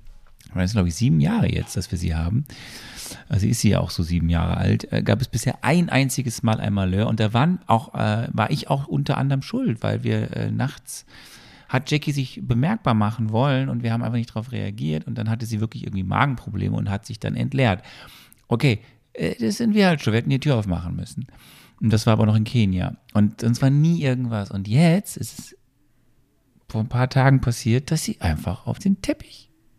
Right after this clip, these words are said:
gepinkelt hat. Und vielleicht hatte sie ja auch wieder Magenprobleme, vielleicht war ja wieder irgendwas,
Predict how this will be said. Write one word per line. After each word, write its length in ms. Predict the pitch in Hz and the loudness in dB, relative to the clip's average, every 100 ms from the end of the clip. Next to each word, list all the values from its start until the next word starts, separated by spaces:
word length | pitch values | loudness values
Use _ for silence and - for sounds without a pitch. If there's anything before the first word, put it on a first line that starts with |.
| _ - | _ -2
gepinkelt 680 | 180 - 131 101 - 78 76 | 0 4 2 2 -4 -6 -8
hat. 220 | 73 - _ _ _ _ _ - - - - - - | -12 -16 _ _ _ _ _ -20 -20 -20 -20 -20 0
Und 180 | 120 120 | 2 2
vielleicht 320 | - 127 113 | 0 0 2
hatte 200 | 143 240 | 0 0
sie 120 | 214 | 0
ja 120 | 139 - | 2 2
auch 100 | 196 | 0
wieder 140 | 156 | 0
Magenprobleme, 640 | 135 107 92 98 95 110 | 2 0 -2 -4 -2 -2
vielleicht 180 | 123 131 | -2 -4
war 120 | 143 233 | -4 -4
ja 120 | 208 | -2
wieder 200 | 101 82 | -2 -4
irgendwas, 500 | 78 87 104 143 | -6 -8 -6 -6